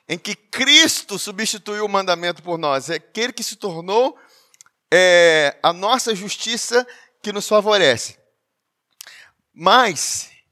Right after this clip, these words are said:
é, houve um fogo que começou no meio da,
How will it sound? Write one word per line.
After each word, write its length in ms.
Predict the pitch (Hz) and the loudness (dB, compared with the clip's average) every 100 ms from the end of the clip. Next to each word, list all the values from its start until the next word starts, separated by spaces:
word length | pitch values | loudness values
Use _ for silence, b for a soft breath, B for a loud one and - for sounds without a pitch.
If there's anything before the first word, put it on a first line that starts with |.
| _ _ _ _ _ 139 | _ _ _ _ _ -2
é, 220 | 160 - | -2 0
houve 840 | 180 208 240 175 220 202 175 131 - b b b b b b b b _ _ | 2 4 2 0 -6 -2 -2 -4 -10 b b b b b b b b _ _
um 140 | 170 180 | -18 -16
fogo 560 | - 202 247 233 190 | -6 4 4 4 -4
que 180 | - 190 | -8 -10
começou 560 | 175 190 180 - 190 190 | -8 -6 -4 -2 -4 -4
no 120 | 175 | -6
meio 440 | 170 175 170 160 | -4 -2 -2 -4
da, 500 | 151 151 131 117 117 | 0 4 4 2 -4